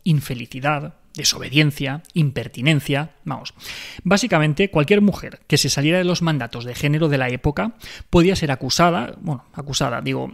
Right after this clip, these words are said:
diagnosticada, ¿vale? Digamos, diagnosticada de histeria. De hecho, el término histeria viene del griego histero,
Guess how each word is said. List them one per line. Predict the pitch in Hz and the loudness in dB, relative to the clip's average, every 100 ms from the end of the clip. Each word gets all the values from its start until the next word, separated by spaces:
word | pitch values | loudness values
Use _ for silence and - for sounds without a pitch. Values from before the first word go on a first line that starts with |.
| - - | -10 -4
diagnosticada, | 170 151 156 - 131 123 - - | 0 0 0 -2 -4 -6 -12 -10
¿vale? | 151 185 | -6 -4
Digamos, | 139 135 | -2 0
diagnosticada | 139 127 123 131 143 175 233 | 0 0 -4 -2 0 0 0
de | - | 0
histeria. | 135 - - - - - _ - - - - - - | 2 0 -4 -10 -20 -20 _ -14 -12 -14 -14 -10 4
De | 160 190 | 10 10
hecho, | 185 202 233 | 8 0 0
el | 139 120 | -6 -4
término | 135 143 143 143 143 | 0 2 4 4 2
histeria | 151 - - 165 147 180 196 | 0 2 6 6 6 0 -2
viene | 151 131 143 | -4 0 2
del | 139 | 2
griego | 135 139 170 - | 2 4 2 2
histero, | 170 156 - 127 - | 2 2 2 -6 -12